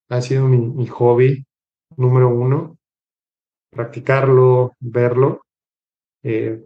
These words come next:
últimamente no lo practico tanto como me gustaría, sinceramente, pero siempre ha sido mi, mi desestrés de toda, de toda la vida. Ahora sí que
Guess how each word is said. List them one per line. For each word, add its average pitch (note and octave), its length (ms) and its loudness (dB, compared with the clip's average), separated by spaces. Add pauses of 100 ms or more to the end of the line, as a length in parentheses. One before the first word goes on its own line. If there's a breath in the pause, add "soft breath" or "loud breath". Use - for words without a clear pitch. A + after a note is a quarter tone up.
últimamente C#3 560 2
no C3+ 60 2
lo C3+ 140 2
practico B2 600 -2
tanto B2 300 0
como A#2+ 240 -4
me A#2+ 80 -8
gustaría, B2+ 580 0 (180)
sinceramente, B2 920 -2 (600)
pero B2+ 280 2
siempre C3 320 2
ha C3+ 60 4
sido C3 300 2
mi, B2 360 -2
mi B2+ 200 0
desestrés A#2+ 600 -2
de B2+ 160 2
toda, A#2+ 480 0 (500)
de A#2+ 120 -2
toda B2+ 280 2
la B2 80 2
vida. G#2+ 400 -2 (220)
Ahora A#2 180 -6
sí A#2+ 160 -4
que A#2+ 580 -2